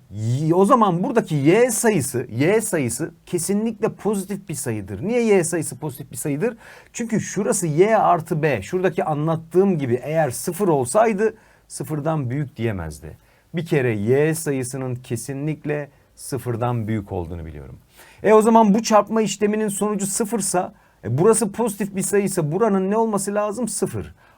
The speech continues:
O zaman z artı c'nin, z artı c'nin sıfır olabilmesi için z sayısının nasıl bir sayı olması lazım?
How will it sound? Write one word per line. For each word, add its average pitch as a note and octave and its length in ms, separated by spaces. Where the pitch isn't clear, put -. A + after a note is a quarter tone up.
O B2+ 120
zaman E3+ 400
z A2+ 220
artı C#3 420
c'nin, B2+ 580
z G#2+ 120
artı D3 560
c'nin C3 440
sıfır D3 360
olabilmesi B2+ 720
için F#3+ 380
z B2+ 520
sayısının A#2+ 640
nasıl C#3+ 260
bir C3+ 60
sayı A#2+ 280
olması G#2+ 380
lazım? A2+ 400